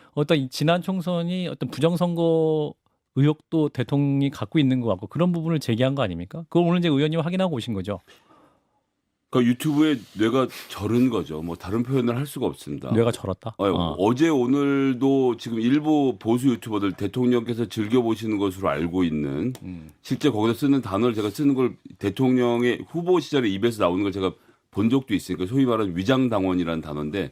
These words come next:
Speaker 1: 예.
Speaker 2: 궁금하신 분들은 찾아보시고요.
Speaker 1: 아.
Speaker 2: 거기에 보면 지금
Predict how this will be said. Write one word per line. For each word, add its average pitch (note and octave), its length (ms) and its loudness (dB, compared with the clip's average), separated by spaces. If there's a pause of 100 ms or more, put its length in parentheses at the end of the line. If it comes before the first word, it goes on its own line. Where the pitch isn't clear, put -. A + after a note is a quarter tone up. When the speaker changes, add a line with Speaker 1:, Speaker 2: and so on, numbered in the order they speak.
Speaker 1:
예. F#2 300 -10
Speaker 2:
궁금하신 F#2 460 -2
분들은 F2 220 0
찾아보시고요. E2+ 800 -2
Speaker 1:
아. E2+ 420 -2
Speaker 2:
거기에 B2+ 260 4
보면 C3 260 2
지금 B2 360 -2